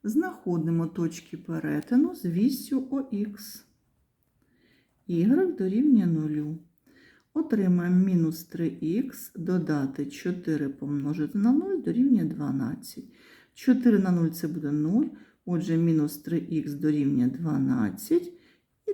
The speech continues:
тепер ділимо на мінус три. Отримаємо мінус чотири. І записуємо координати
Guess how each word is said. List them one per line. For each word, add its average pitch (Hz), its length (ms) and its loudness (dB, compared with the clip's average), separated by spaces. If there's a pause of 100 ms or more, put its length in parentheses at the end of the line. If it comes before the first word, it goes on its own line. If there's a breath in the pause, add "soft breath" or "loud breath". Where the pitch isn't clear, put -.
тепер 220 380 2
ділимо 247 420 6
на 151 120 0
мінус 165 520 0
три. 160 380 -6 (2500 soft breath)
Отримаємо 180 1000 0
мінус 214 580 2
чотири. 156 680 -8 (760 soft breath)
І 415 140 0
записуємо 220 800 2 (240)
координати 151 960 -4